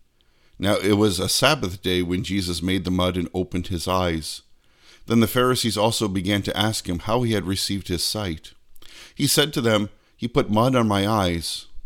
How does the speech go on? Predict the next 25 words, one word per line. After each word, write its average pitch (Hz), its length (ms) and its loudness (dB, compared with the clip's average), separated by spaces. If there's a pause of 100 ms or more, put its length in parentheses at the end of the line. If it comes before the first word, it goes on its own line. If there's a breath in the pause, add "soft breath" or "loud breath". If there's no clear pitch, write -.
then 101 160 0
I 107 60 2
washed, 92 640 0 (420)
and 98 180 0
now 90 560 -2
I 95 140 -2
see." 92 540 -6 (1200 loud breath)
Some 120 220 0
of 110 60 4
the 104 40 4
Pharisees 113 540 2
said, 95 340 0 (600)
"This - 200 0
man 104 260 2
is 82 140 -2
not 95 200 4
from 87 180 -2
God, 92 300 2
for 101 160 0
he 98 80 2
does 110 240 2
not 98 160 2
observe 92 480 -2
the 90 80 -8
Sabbath." 87 680 -2